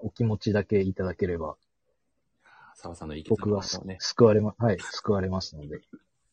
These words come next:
Speaker 2: すごい。これでまだ三位とは。
Speaker 1: 何言ってるか分かんなくなってきた。
Speaker 2: <laughs> いや、大丈夫です。もう、だいぶ夜も更けてきたんで、
Speaker 1: はい。
Speaker 2: いい感じの
Speaker 1: なるほど、
Speaker 2: になってますね。
Speaker 1: なるほど。そうか。なるほど。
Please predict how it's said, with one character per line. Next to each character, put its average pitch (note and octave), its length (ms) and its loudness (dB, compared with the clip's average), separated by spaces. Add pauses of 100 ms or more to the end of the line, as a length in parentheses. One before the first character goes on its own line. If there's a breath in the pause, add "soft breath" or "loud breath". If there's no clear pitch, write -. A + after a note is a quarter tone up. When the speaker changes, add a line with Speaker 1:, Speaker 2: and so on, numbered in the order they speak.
(1700 loud breath)
Speaker 2:
す - 200 -20
ご E2+ 160 -16
い。 E2 60 -14
こ - 260 -16
れ A2+ 100 -4
で A2 100 -6
ま G#2+ 140 -8
だ F#2 100 -10
三 G#2+ 300 -12
位 - 100 -10
と D#2+ 140 -8
は。 C#2 220 -10 (540)
Speaker 1:
何 A#2+ 240 6
言 A2 80 4
っ - 40 -10
て G#2 140 0
る F#2+ 60 0
か - 100 -6
分 E2 80 -8
か A#2 120 0
ん G2 40 0
な E2 80 -6
く - 100 -20
な - 60 -18
っ - 40 -20
て - 100 -20
き - 80 -20
た。 - 100 -6
Speaker 2:
<laughs> - 480 12 (920 loud breath)
い - 40 -6
や、 F#2 60 -4
大 - 60 -14
丈 F#2 80 -6
夫 F2+ 40 -8
で D#2+ 100 -8
す。 - 100 -14
も D#2 160 -10
う、 - 60 -16
だ G2 100 -8
い A2 40 -4
ぶ A2 100 -4
夜 A2+ 160 -2
も F2 60 -4
更 - 60 -16
け A2+ 100 -6
て - 100 -10
き - 20 -8
た G#2+ 100 4
ん E2+ 100 0
で、 D2+ 80 -6
Speaker 1:
は - 80 -6
い。 - 60 -16
Speaker 2:
い F#2 80 -8
い F2+ 40 -12
感 F2 160 -6
じ E2 80 -10
の E2+ 120 -8
Speaker 1:
な A2+ 120 0
る G#2+ 60 2
ほ G#2 80 4
ど、 F#2 80 -2
Speaker 2:
に D2+ 60 -10
な D2 80 -8
っ - 20 -4
て F#2 80 -6
ま - 0 -
す F#2+ 60 -4
ね。 - 0 -
Speaker 1:
な F#2+ 60 -2
る F2+ 40 -8
ほ E2+ 60 -14
ど。 - 80 -20
そ - 140 -10
う - 40 -12
か。 - 140 -20 (500)
な F2+ 100 -10
る D#2+ 60 -6
ほ D#2+ 80 -8
ど。 D#2 160 -14